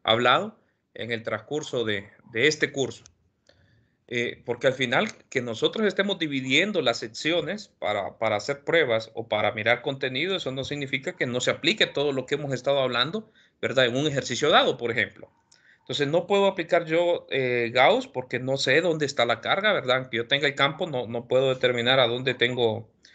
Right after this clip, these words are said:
la carga. Y de hecho, para encontrar el flujo a lo largo de una superficie, ¿verdad? También está como algo complicado. Entonces, eh,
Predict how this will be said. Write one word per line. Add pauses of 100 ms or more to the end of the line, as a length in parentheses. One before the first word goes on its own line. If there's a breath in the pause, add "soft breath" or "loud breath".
(280 soft breath)
la
carga.
Y
de
hecho, (240)
para
encontrar
el
flujo
a
lo
largo
de
una
superficie, (580 loud breath)
¿verdad?
También
está
como
algo
complicado.
Entonces,
eh,